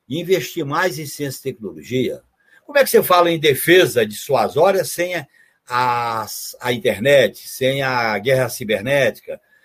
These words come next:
sem o espaço aéreo? O espaço aéreo, né, é fundamental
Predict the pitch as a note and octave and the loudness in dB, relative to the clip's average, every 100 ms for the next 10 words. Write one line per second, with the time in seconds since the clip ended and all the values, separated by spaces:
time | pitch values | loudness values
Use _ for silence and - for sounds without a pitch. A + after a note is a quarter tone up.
0 | _ _ - - F3 F3+ E3 - - D#3+ | _ _ -6 0 0 0 -4 -4 -2 -2
1 | D3+ D#3 G3 - A#3 - C#3+ E3 E3 G#2+ | 0 0 -2 -4 -6 -4 0 4 2 0
2 | B2 C#3 - F3 F#3 E3+ - D3+ D#3 G#2+ | -6 -8 -6 -2 -2 -2 0 4 6 4